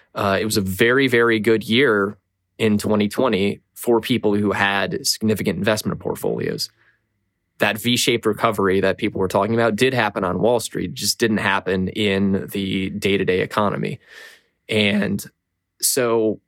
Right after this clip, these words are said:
you have a lot of people who still have a lot of money that they're willing to spend. A lot of those people also saved money last year because they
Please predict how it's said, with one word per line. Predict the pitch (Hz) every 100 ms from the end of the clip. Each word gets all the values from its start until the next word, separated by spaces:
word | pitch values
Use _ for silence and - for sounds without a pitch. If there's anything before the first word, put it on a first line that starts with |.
| _
you | 123 117
have | 127 131
a |
lot | 120 120
of | 113
people | 131 117
who | 107
still | 104 - 117
have | 110 107
a | 107
lot | 104
of | 107
money | 104 107 107
that | 104
they're | 107
willing | 104 104 104
to | 104
spend. | - 120 117 120 113
A | 110
lot | 110
of | 113
those | 110
people | 123 113
also | 98 107 98
saved | - - 101 120 131
money | 127 123 123
last | 120 123 -
year | 127
because | 117 - 98 98
they | 98 98 98